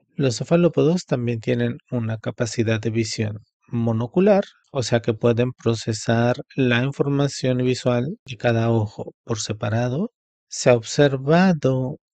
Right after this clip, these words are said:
que aumentan su agudeza visual con la edad,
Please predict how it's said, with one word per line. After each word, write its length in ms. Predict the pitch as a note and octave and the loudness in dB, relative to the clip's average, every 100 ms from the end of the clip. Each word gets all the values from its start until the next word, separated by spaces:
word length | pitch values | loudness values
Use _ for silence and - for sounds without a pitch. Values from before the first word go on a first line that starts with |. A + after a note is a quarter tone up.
| - | -8
que 300 | - C#3 C#3 - | -2 -2 -2 -6
aumentan 1080 | C#3 C3 A#2+ B2 D3 E3 E3+ - A#2+ A#2 C3+ | -4 -2 -2 -2 0 0 0 -2 -4 -4 -4
su 380 | C#3+ - - C#3+ | -6 -6 0 2
agudeza 520 | E3+ D#3 D3+ C#3+ - | 2 2 2 0 -2
visual 600 | B2 A#2+ - A#2+ A#2+ D3 - - _ _ _ | -4 -4 -4 -4 -2 -4 -10 -20 _ _ _
con 260 | - F3+ F3+ | 2 4 4
la 100 | B2 | 2
edad, 380 | A2 A2+ E3 | 0 -4 -6